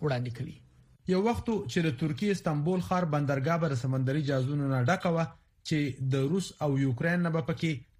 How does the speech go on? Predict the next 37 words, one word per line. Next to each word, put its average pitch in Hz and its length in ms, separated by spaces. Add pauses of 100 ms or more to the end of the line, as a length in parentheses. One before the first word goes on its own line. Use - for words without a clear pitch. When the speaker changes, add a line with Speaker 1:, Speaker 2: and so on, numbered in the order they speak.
Speaker 2:
ترکیې 131 360
ته 165 100 (280)
غنم 147 280 (180)
او 135 140
د 123 100
لمر 123 280
پرسو 143 320 (160)
دانې 123 320 (360)
وروړلې 127 520
کېدلې. 123 340 (440)
خو 175 160
اوس 190 180
دغه 175 240
بندرګاه 131 520
خوشې 123 280
پراته 117 300
ده. 113 60 (460)
د - 20 (180)
یوکرین 202 380
د 180 140
جګړې 170 340
د 165 120
لاسه 170 260 (260)
د - 20 (200)
تور 139 220
سمندر 139 440
د 131 100 (100)
سیمې 170 280
نه 151 80 (260)
د 131 160
خوراکي 127 480
توکو 151 240 (120)
ټول 175 280
صادرات 127 420 (100)
په 123 140
ټپه 123 260
ولاړ 117 260